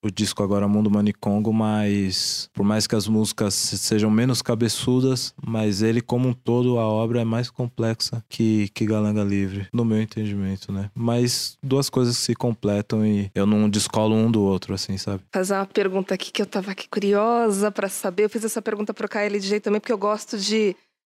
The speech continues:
Speaker 2: me aprofundar como boa escorpiana pra entender, assim, questão de fé, questão de crença. Porque eu acho que tudo isso, a pessoa pode ter ou não, né?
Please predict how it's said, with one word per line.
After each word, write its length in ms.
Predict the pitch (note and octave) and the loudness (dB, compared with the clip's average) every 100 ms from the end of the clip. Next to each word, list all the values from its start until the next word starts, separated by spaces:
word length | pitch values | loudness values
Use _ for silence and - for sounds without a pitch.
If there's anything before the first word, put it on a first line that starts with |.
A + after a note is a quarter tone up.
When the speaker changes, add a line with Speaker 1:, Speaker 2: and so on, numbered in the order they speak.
| _ - | _ -4
Speaker 2:
me 60 | G3+ | -4
aprofundar 720 | A3 G#3 - G#3 F#3+ G3 G#3+ | -2 -4 -2 -2 0 0 0
como 180 | A3 G3+ | -2 0
boa 160 | G#3 | 0
escorpiana 840 | G3+ - G3 - F#3+ F3+ A3+ A3+ G3 | 0 -2 -4 0 2 4 2 0 -2
pra 180 | G#3 G#3 | -2 -2
entender, 760 | G#3 G#3+ F#3+ F3+ G3 A3 G#3 | 0 0 0 0 0 2 0
assim, 680 | F#3+ - - G#3 G3+ F#3+ F3+ F3 _ _ _ | -2 -4 -2 0 2 0 -2 -6 _ _ _
questão 300 | - A3+ - | -12 -6 -4
de 160 | C4 - | -4 -4
fé, 420 | - B3 A3+ A3 - | -2 0 0 -2 -8
questão 320 | G#3+ - G#3+ | -12 -4 -2
de 200 | G3 G3+ | -2 -4
crença. 680 | - G#3 G#3 G#3 G3+ - G3+ _ _ _ | -2 0 2 0 -2 -6 -8 _ _ _
Porque 140 | - A3+ | -8 -2
eu 80 | |
acho 240 | A3+ A3+ - | 0 -2 -4
que 80 | - | -4
tudo 300 | C#4+ A#3+ B3 | -4 0 0
isso, 420 | B3+ A#3+ A3 - - | 0 -2 -4 -4 -8
a 80 | |
pessoa 340 | - - C4 B3+ | -8 -6 -4 -4
pode 300 | B3 A3+ - | -2 -2 -2
ter 100 | B3 | 0
ou 120 | A#3+ | 0
não, 280 | G3+ F3+ E3+ | 0 -2 -4
né? 280 | F3 F#3 | -4 -4